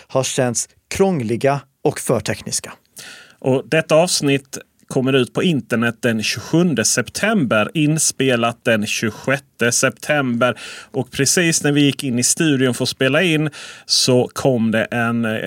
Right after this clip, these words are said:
Speaker 2: tråkig och illavarslande nyhet.
Speaker 1: Ja, jag blev uppringd av en journalist som meddelade att, eh, Sverige står bakom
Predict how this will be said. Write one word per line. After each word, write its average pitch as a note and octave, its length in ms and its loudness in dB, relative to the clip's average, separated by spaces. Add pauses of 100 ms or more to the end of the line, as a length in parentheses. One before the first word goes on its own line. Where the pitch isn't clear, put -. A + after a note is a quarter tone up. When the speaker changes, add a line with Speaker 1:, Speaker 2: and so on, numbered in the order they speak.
(540)
Speaker 2:
tråkig D#3+ 600 0
och - 400 -4
illavarslande A2+ 1200 0
nyhet. G#2+ 840 -4
Speaker 1:
Ja, A#2 640 2
jag C#3+ 240 4
blev C#3+ 300 2
uppringd D#3 640 2
av C#3 320 2
en C#3+ 180 0
journalist D3+ 580 2
som C#3 360 0
meddelade B2+ 880 2
att, B2+ 300 -2
eh, B2+ 140 2
Sverige C3 680 2
står B2 540 2
bakom C#3 880 2